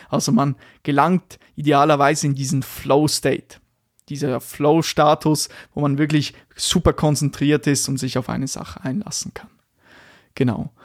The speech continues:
Und, ähm, ein Ansatz, den ich dir gerne mitgeben möchte, wenn du vielleicht jetzt, ähm, mal anfangen möchtest, diese Deep Work Sessions abzuhalten, kannst du mal mit der Pomodoro-Technik arbeiten. Ich habe das ja auch mal in einer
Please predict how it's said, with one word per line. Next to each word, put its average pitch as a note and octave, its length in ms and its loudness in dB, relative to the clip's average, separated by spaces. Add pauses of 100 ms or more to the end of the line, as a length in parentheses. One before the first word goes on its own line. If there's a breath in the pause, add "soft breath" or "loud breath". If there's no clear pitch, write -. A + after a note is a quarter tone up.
(320 loud breath)
Und, D3+ 340 2
ähm, C#3+ 440 2 (260)
ein A3+ 220 2
Ansatz, B3 420 2
den D#3+ 140 2
ich D3+ 140 -2
dir D3 200 2
gerne C#3 280 2
mitgeben G#3+ 560 -2
möchte, G#3+ 580 0 (360)
wenn F#3+ 680 0
du G3 340 0 (160)
vielleicht D3 540 0
jetzt, D3 320 0
ähm, C3+ 360 -2
mal C3 260 -2
anfangen G3+ 540 2
möchtest, - 720 0
diese C#3 380 0
Deep - 300 -6
Work G3 220 4
Sessions - 560 0
abzuhalten, F#3 760 0
kannst - 320 -6
du G3+ 60 -4
mal F3+ 140 0
mit E3+ 180 -2
der - 60 -2
Pomodoro-Technik D#3 1040 -2
arbeiten. - 440 -2
Ich - 120 -4
habe D3 100 -2
das C3+ 160 -2
ja D3 80 4
auch G3+ 180 2
mal F3+ 200 -2
in D#3 100 -4
einer D3+ 240 -4